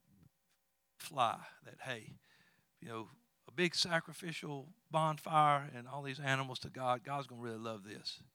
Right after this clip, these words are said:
But, but Samuel told him, said, "Does God have as much joy in, in, you know, in these sacrifices and burnt offerings as he does as, as in you obeying his word?"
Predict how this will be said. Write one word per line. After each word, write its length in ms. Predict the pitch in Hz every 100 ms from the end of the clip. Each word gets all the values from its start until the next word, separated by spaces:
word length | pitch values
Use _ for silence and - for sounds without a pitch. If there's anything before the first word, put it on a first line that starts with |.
| _ _ _ _ _ _ _ _ _ _ _ _
But, 180 | 131 135 - -
but 140 | - 143 - -
Samuel 380 | - 202 185 156
told 240 | - 175
him, 80 | 151
said, 220 | - 139
"Does 180 | 127 139
God 280 | - 165 180
have 360 | 165 156 139 - _ _ _ 170
as 160 | 143
much 540 | 147 156 156 180 - - 233 - -
joy 380 | 131 135 143 143
in, 420 | 143 131 123 113 - _ _ _ _ _ _ -
in, 260 | 131 117 113 -
you 100 | 135
know, 200 | 117 113 -
in 240 | 120 107 104
these 220 | 123 - - _ _ _ _
sacrifices 840 | - - 147 151 131 143 139 135 127
and 80 | 110
burnt 200 | 131 127
offerings 400 | 131 143 139 123
as 120 | 117
he 100 | 123
does 360 | 117 127 131
as, 480 | 120 117 - _ -
as 100 | 123
in 140 | 120 117
you 220 | 139 110
obeying 480 | 117 98 120 135 135
his 200 | 107 95
word?" 460 | 113 120 147 160